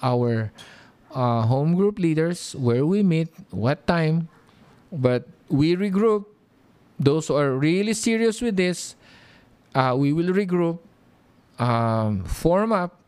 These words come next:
reorganize, because we want your commitment. I mean,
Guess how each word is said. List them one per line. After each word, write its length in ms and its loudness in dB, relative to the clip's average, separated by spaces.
reorganize, 1040 0
because 260 -2
we 140 2
want 340 0
your 100 0
commitment. 480 -2
I 60 0
mean, 260 -2